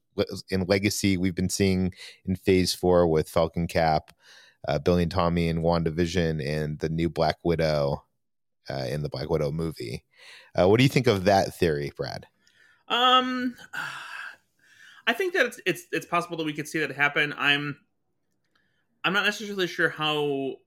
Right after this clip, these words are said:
Speaker 2: integral, like, Kid Loki will come, come into play in this plot. I, I do think that there's a good chance that Richard E. Grant could be pulling the strings as Old Man Loki, and that the Timekeepers might not be around anymore, and he's actually the one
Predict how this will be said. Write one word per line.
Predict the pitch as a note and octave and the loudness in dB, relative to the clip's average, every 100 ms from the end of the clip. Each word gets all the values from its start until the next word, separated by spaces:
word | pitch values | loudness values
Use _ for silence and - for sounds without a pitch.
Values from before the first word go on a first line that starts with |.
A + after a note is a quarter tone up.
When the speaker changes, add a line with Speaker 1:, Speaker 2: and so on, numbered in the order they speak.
| _ _ _ _ _ _ _ _ _ _ _ _ - | _ _ _ _ _ _ _ _ _ _ _ _ -4
Speaker 2:
integral, | E3+ D#3 D3 D3+ C#3+ | -2 -2 -4 -2 0
like, | C3+ - | -2 -4
Kid | D3+ C3 | -8 -2
Loki | C#3+ C#3 D3 | -2 -2 -4
will | C3 B2 | -4 -6
come, | - C#3 B2+ - | -4 -4 -4 -8
come | - C#3 | -10 -8
into | C3+ C3 | -6 -10
play | - B2+ C3+ | -6 -4 -2
in | |
this | D3 D3 | -4 -8
plot. | - D#3 C3+ C#3 | -4 0 0 2
I, | C#3 | 2
I | |
do | C#3 F3+ | 0 -2
think | G#3+ F#3 E3+ | -4 -4 -2
that | D3+ C#3 - - - - _ | -2 -2 -4 -20 -20 -20 _
there's | C#3+ B2+ | -4 -4
a | |
good | B2+ C#3+ | -4 -6
chance | - C#3 C#3 - | -4 0 0 -2
that | C3 A#2 | -4 -2
Richard | B2+ C3 B2 | -4 -6 -6
E. | |
Grant | A2+ A#2+ A#2+ B2+ C3+ - _ _ _ _ - | -6 -2 -2 -2 -4 -14 _ _ _ _ -8
could | D3 | -6
be | B2 | -6
pulling | B2 C3 B2+ | -8 -8 -10
the | A#2+ | -10
strings | - B2 B2 B2+ C3 - _ _ _ _ | -10 -8 -6 -8 -12 -16 _ _ _ _
as | B2+ B2 | 0 0
Old | B2+ A#2+ | -2 -6
Man | A#2+ A2+ | -6 -6
Loki, | A#2+ - C#3+ C#3+ | -10 -4 -2 -2
and | B2 B2 | -2 -4
that | A2+ | -6
the | |
Timekeepers | A#2+ B2 B2+ - B2 B2 A#2+ B2+ | -8 -8 -8 -10 -8 -6 -6 -6
might | A#2+ | -6
not | A#2+ A2 | -4 -6
be | A#2 | -6
around | A2 A2+ | -4 -4
anymore, | B2+ B2+ B2 | -6 -8 -8
and | A#2 | -10
he's | - A#2 | -10 -6
actually | A#2+ A2+ - B2 | -4 -4 -6 -8
the | A2+ | -8
one | A#2 A#2 A#2 | -8 -8 -8